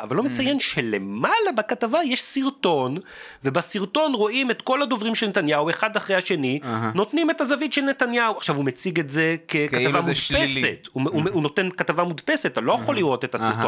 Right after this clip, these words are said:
Speaker 2: אהה.
Speaker 1: כשהוא רוצה להראות את הסרטון, הוא
Speaker 2: אהה.
Speaker 1: מראה את הסרטון.
Speaker 2: אהה.
Speaker 1: ואז הוא מציג את הכתבה ושואל את ישוע על הכתבה הזאת, האם היא באמת נגד נתניהו.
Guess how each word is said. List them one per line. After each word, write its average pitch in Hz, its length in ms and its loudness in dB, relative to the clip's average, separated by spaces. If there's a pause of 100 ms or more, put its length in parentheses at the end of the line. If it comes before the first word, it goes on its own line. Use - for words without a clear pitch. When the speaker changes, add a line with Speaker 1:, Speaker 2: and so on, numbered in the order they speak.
(120)
Speaker 2:
אהה. - 220 -18
Speaker 1:
כשהוא 135 160 -2
רוצה 196 360 0
להראות 165 340 2
את 143 100 -4
הסרטון, 147 460 -2
הוא 170 80 2
Speaker 2:
אהה. 170 100 2
Speaker 1:
מראה 113 180 2
את - 120 -4
הסרטון. 104 520 -2
Speaker 2:
אהה. 107 120 -2 (280)
Speaker 1:
ואז 294 180 2
הוא 311 80 -2
מציג 226 200 -2
את 277 80 -2
הכתבה 359 300 0 (100)
ושואל 233 200 -2
את 196 60 -4
ישוע 196 260 2
על 175 60 0
הכתבה 170 400 0
הזאת, 165 240 -2
האם 151 160 0
היא 147 80 -2
באמת 127 380 0
נגד 113 200 -2
נתניהו. 98 560 -2